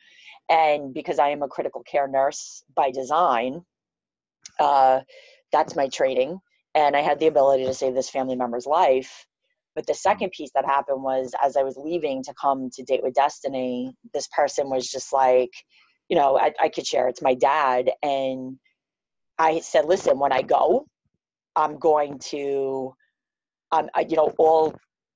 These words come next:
Speaker 1: all, uh, all communication is gonna be cut off."
Speaker 2: Mm-hmm.
Speaker 1: And they, and my parents were just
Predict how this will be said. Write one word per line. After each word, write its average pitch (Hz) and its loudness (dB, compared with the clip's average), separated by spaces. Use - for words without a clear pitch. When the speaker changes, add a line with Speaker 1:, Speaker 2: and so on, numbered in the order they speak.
Speaker 1:
all, 147 2
uh, 135 4
all 160 2
communication 151 -4
is 120 -20
gonna 131 -8
be 123 -8
cut 131 0
off." - -2
Speaker 2:
Mm-hmm. 117 -10
Speaker 1:
And 165 2
they, 165 4
and 151 -4
my 160 0
parents 165 0
were 151 -8
just 143 -10